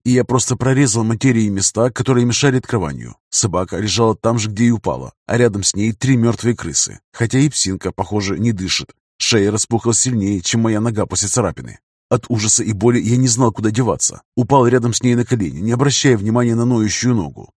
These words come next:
Из глаз текли слезы, как вода из крана. Не помню даже, когда последний раз так плакал. А хотя нет, помню, когда убил свою маму. Я стал поглаживать собаку, будто она может от этого поправиться.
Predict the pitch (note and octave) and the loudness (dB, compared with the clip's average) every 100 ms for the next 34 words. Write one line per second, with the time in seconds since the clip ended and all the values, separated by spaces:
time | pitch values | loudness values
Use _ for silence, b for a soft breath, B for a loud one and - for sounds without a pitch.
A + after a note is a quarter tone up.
0 | - B2 G2 A2 - A#2 - A#2 - G2+ | -2 -2 2 0 0 -2 0 0 0 0
1 | A2+ A2 - A#2 B2 C#3 G#2 G#2 - A2 | 0 -2 -4 -2 0 2 2 0 0 -2
2 | F2 B1 - _ _ - B2 A2+ A2+ G#2+ | -6 -10 -18 _ _ -2 0 2 0 0
3 | F#2+ F2+ F2+ G2+ A2+ B2+ G#2+ B2 A2 G#2+ | -4 -6 -6 -4 -4 -2 -2 -2 -2 -2
4 | A2 - G2+ - G2 E2+ D2 - _ _ | -2 -2 -4 -2 -4 -2 -8 -12 _ _
5 | G#2 A#2 B2 D3 A2+ G#2+ - _ A#2 G#2 | -4 -2 2 2 2 -2 -6 _ 0 0
6 | G#2+ F#2 - A#2 A#2 A2+ F#2 C#3 - A2+ | 0 -6 -6 0 4 2 2 0 0 0
7 | G#2 F#2 G2 - _ _ _ G#2+ B2+ - | 0 -2 -4 -8 _ _ _ 0 0 2
8 | A#2 A#2+ A#2 G#2+ G2+ G#2+ A#2 E2 - - | 2 2 2 2 0 -2 -2 -4 -10 -14
9 | D2+ A2 A2+ B2 A#2 A#2 C3 A#2 A2 C3 | -6 -4 -2 -2 0 2 2 0 -2 -2
10 | G#2+ A2 A#2+ - E2+ C2+ - - | 0 -2 -2 -2 -2 -2 -6 -8